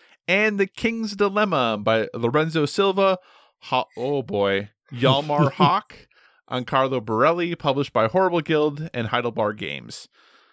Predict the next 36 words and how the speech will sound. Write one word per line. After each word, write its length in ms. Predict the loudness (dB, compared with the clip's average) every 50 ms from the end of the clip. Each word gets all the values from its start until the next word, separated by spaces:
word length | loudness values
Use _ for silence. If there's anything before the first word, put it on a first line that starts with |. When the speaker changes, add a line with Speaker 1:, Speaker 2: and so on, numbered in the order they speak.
| _ _ _
Speaker 1:
Obviously, 440 | 2 2 2 2 -2 -4 -6 -6 -6
The 80 | -4 -4
King's 260 | -2 -2 -2 -2 -4
Dilemma, 560 | -2 0 2 2 2 2 2 2 2 0 -2 -6 _
kind 220 | -4 -2 0 0 0
of 80 | 0
the 80 | 0 0
hotness. 460 | 2 2 2 2 0 -6 -8 -8 -6 -6
Everyone's 380 | -4 -2 -2 0 -2 -2 0 2
talking 220 | 2 2 2 0
about 120 | -2 -4 -4
The 80 | -4
King's 240 | -6 -6 -6 -6 -6 -6
Dilemma. 520 | -2 0 0 0 0 0 -4 -6 -6 -10 _ _ _ -2
Speaker 2:
Yeah. 180 | -2 -2 -2 -6 _ _ _ _ _ _ _ _ 0
Speaker 1:
Uh, 240 | 2 4 4 4 2
The 120 | 2 0
Crew 440 | -2 -2 -2 0 0 2 2 0 0 0
and 120 | 0 0
The 60 | 0
Cartographer. 720 | 0 0 2 2 2 2 0 -2 -2 -2 -2 -2 -2 -4 -6 0
What 180 | 0 2 2
is 100 | 2 0
your 60 | -2 -4
familiar 360 | -4 -2 0 2 4 4 4
level? 280 | 4 4 2 2 -2
Famil-, 880 | -4 -4 -4 -4 -6 -8 -12 -8 -4 -4 -2 -2 -2 -2 -2 -2 -2 -4
how 220 | -4 -2 -2 -2 -2
familiar 540 | -4 -6 -8 -6 -6 -6 -4 2 4 4 4
are 120 | 4 4
you 140 | 2 4 4
with 120 | 4 4
those 240 | 4 4 2 0 -2
Speaker 2:
<laughs> 0 |
Speaker 1:
games? 420 | -4 -4 -2 -2 -4 -6 -10 -12 -4
Man, 400 | 0 2 2 2 0 -2 -4